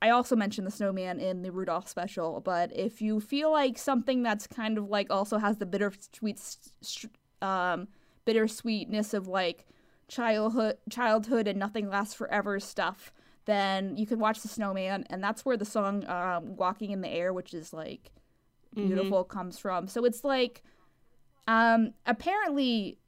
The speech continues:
Speaker 1: in British culture, it might have changed, obviously, with streaming, but, like, that was the Christmas movie to watch, which is The Snowman, so they didn't have a big
Speaker 2: Mm-hmm.
Speaker 1: range of Christmas classics like we do, but they had The Snowman,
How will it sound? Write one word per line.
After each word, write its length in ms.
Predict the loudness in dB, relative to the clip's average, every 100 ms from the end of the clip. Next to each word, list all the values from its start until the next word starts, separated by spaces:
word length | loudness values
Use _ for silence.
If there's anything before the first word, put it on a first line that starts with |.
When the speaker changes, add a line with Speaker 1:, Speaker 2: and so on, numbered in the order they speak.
| -4
Speaker 1:
in 140 | 0
British 340 | 2 4 2 2
culture, 340 | 2 0 0
it 60 | 0
might 160 | 2
have 140 | 2 0
changed, 360 | -2 -4 -2
obviously, 460 | -2 -2 -4 -6 -8
with 160 | -8 -10
streaming, 460 | -10 -8 -8 -8
but, 180 | -6 -4
like, 220 | -4 -4
that 180 | -4 -4
was 220 | -4 -4
the 320 | -6 -8 -10 -10
Christmas 560 | -8 -6 -4 -4 -4 -2
movie 400 | 0 0 -4 -6
to 160 | -4 0
watch, 460 | 0 0 -6 -10 -8
which 180 | -8
is 80 | -8
The 100 | -10
Snowman, 600 | -8 -4 -2 -2 -2 -2
so 240 | 0 0 2
they 140 | 2
didn't 160 | 0 -2
have 240 | 0 2
a 40 | 0
big 240 | -2 -2
Speaker 2:
Mm-hmm. 140 | -2 -2
Speaker 1:
range 440 | -2 -4 -6 -6
of 360 | -4 -6 -6 -12
Christmas 640 | -6 -6 -4 -4 -6 -14 -18 _ _
classics 560 | -4 -2 -2 -2 -4 -2
like 160 | -2 -2
we 140 | -4
do, 320 | -2 -2 -2 -4 -12 -20 _ -2
but 180 | 0 2
they 100 | 2
had 180 | 2 2
The 40 |
Snowman, 580 | 0 2 4 4 4 2